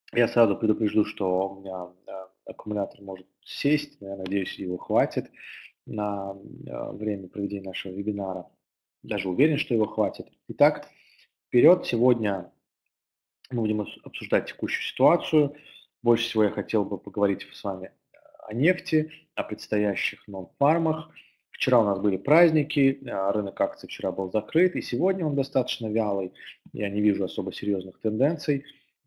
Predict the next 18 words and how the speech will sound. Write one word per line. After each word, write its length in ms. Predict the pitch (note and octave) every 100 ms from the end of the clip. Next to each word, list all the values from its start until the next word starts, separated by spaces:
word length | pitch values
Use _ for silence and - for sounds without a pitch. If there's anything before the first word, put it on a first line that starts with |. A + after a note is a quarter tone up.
| _
Давайте 380 | - G2+ G2 -
я 20 | F#2+
включу 360 | G#2 G2+ G2+
экран. 440 | F2+ - D3 F3+ - _ _ _ _ _ _ _ _ _ _ _ _ _ - -
Ну, 120 | C#3
в 60 |
первую 280 | - C3+ A#2
очередь 320 | A2 G#2+ G2+
нефть. 360 | B2+ D#3 D#3 - _ _ _ _ _ _ _ -
А, 340 | G2 F#2+ F#2+
также 280 | - B2+ G#2
напишите 400 | F#2+ - G#2+ -
плюсы, 360 | - G#2 - F#2+
если 220 | - F#2+
вы 140 | F#2
видите 440 | F#2 F2 E2+ F2+ - _ - _ _
мой 200 | G2+ F#2
экран. 500 | F2+ B2 C#3+ F3+ F3+